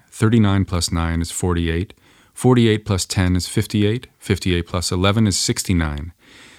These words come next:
sixty-nine plus twelve is eighty-one, eighty-one plus thirteen is ninety-four,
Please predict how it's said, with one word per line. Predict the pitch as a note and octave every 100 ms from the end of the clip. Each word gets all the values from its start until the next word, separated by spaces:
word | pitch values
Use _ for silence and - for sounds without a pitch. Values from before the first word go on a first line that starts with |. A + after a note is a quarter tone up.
| _
sixty-nine | - D3 - A#2 A2 G2
plus | G2+ F2
twelve | - G#2 G#2 F#2+
is | F2
eighty-one, | G#2+ A2+ F#2 E2 D2+ F2 _ _ _ _
eighty-one | A#2 A#2 G2+ F#2+ F#2
plus | G2 F2+
thirteen | - G2 - F#2+ F2 F2
is | F#2+
ninety-four, | F2 E2+ E2 D2+ - - G#2